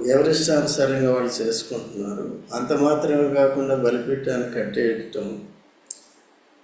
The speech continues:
తర్వాత పచ్చని చెట్టు కింద, అంటే దేవతలకి లేక విగ్రహాలకి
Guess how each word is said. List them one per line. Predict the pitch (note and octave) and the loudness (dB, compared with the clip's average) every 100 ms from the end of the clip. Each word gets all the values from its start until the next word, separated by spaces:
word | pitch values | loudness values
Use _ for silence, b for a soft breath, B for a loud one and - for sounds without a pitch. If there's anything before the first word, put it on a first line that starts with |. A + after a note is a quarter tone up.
| - | -6
తర్వాత | C3+ D#3+ E3+ E3 | -2 2 2 4
పచ్చని | D#3 C3+ - C3+ - E3+ | 4 2 2 0 2 2
చెట్టు | D#3+ C#3 B2 - | 2 0 -2 -4
కింద, | G#2 G2 - - - _ _ _ _ _ - - | -10 -12 -14 -18 -20 _ _ _ _ _ -18 -6
అంటే | B2+ D3 D#3 C3 C#3+ B2 A#2 | -2 2 4 6 4 2 2
దేవతలకి | B2+ C#3+ D#3 D#3 D3+ C#3+ - D3+ | 4 6 6 4 2 2 0 -2
లేక | C3 - B2+ B2+ B2+ | 0 2 2 2 0
విగ్రహాలకి | A#2+ B2 C3+ C3+ C#3+ C3 B2 - C#3+ A2+ - - | 0 0 0 -2 0 2 0 -2 -2 -2 -2 -6